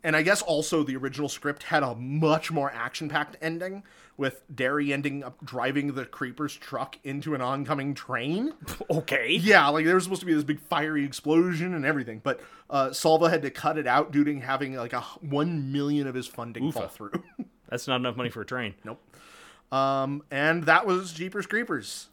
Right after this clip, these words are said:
Speaker 1: <sighs> Yeah, it's, I'm sorry, it's not a good movie.
Speaker 2: And, like, I know this movie has a, the series has a pretty decent fan base. Like,
Speaker 1: When it, when it first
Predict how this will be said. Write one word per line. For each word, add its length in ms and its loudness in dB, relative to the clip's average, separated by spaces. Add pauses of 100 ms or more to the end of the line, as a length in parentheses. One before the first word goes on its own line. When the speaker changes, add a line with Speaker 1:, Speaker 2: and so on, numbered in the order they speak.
Speaker 1:
<sighs> 80 -16 (880)
Yeah, 280 -8
it's, 200 -10 (320)
I'm 260 0
sorry, 340 4
it's 120 -6
not 180 0
a 20 2
good 160 -4
movie. 360 -10
Speaker 2:
And, 200 2
like, 200 -2
I 100 2
know 200 2
this 180 -4
movie 280 -4
has 360 -4
a, 240 -4 (240)
the 120 -6
series 280 -2
has 140 -4
a 40 -8
pretty 380 0
decent 460 -8
fan 300 2
base. 340 -10
Like, 320 -6
Speaker 1:
When 160 2
it, 200 0
when 120 0
it 100 -4
first 280 2